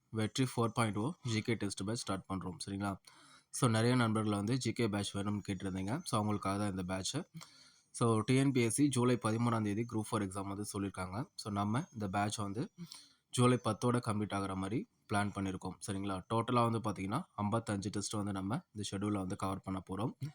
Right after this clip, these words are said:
இந்த ஷெட்யூலுக்கான மாடல் கொஸ்டின் பேப்பர் பார்க்கணும் அப்படின்னா, டிஸ்கிரிப்ஷன் பாக்ஸ்ல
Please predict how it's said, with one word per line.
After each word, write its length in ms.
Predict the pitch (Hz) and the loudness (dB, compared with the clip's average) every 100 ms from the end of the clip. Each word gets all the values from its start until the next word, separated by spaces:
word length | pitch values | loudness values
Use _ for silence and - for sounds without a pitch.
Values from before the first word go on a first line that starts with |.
| _ _ _ _ _ _ | _ _ _ _ _ _
இந்த 120 | 127 120 | 4 6
ஷெட்யூலுக்கான 600 | 127 123 156 151 131 139 151 | 6 8 8 8 6 6 6
மாடல் 340 | 117 123 135 | 6 6 4
கொஸ்டின் 280 | 120 - 117 | 2 2 0
பேப்பர் 300 | 110 - - | 0 0 0
பார்க்கணும் 360 | 101 101 104 104 | 0 0 0 0
அப்படின்னா, 260 | 92 95 113 185 | -2 -2 -4 -2
டிஸ்கிரிப்ஷன் 440 | 113 - 123 - 120 | -4 0 -2 0 0
பாக்ஸ்ல 320 | 101 101 123 | -2 -2 -4